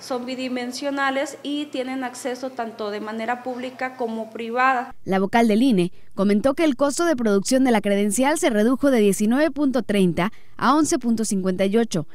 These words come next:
Speaker 2: y tienen una capacidad de producir noventa mil credenciales diarias y quince millones al año.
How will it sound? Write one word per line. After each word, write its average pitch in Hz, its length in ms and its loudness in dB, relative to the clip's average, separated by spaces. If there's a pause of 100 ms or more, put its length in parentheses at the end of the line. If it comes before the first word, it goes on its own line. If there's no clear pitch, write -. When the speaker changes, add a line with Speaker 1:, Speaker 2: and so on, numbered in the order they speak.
(140)
Speaker 2:
y 233 120 -2
tienen 320 260 0
una 339 180 2
capacidad 214 480 0
de 233 100 0
producir 196 440 0
noventa 240 460 2
mil 294 200 2
credenciales 233 640 0
diarias 190 440 2 (140)
y 247 140 -2
quince 392 420 2
millones 220 500 2
al 170 140 0
año. 156 320 -2